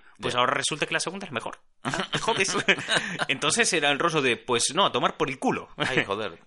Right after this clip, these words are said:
Speaker 2: La mejor peli del año se elige por disponibilidad. Tócate los pies. Y si ese
Speaker 1: Exactamente.
Speaker 2: día te da un infarto, te jodes.
Speaker 1: Eh, no, porque el infarto vende. En este caso valdría, porque el infarto val-,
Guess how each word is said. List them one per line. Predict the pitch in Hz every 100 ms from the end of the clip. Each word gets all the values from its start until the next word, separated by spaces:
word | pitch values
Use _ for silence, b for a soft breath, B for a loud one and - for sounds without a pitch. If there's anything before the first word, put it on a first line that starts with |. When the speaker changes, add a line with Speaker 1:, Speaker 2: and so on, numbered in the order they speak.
| - -
Speaker 2:
La | 104
mejor | 107 104 110
peli | 110 107
del | 104
año | 107
se | 101
elige | 98 101 92
por | 98
disponibilidad. | 95 95 95 90 87 -
Tócate | 98 98
los | 90
pies. | - 78 -
Y | 98
si | 92
ese | 117
Speaker 1:
Exactamente. | 175 135 135
Speaker 2:
día | 127
te | 123
da |
un | 117
infarto, | 113 147 151 139
te | -
jodes. | 95 - - - 175 - -
Speaker 1:
Eh, | 175
no, | 208 226
porque | 151
el | 147
infarto | 151 226 196
vende. | 190 90
En | 87
este | 151 190
caso | 208 196
valdría, | 165 180
porque | 117
el | 113
infarto | 180 185 175
val-, | 170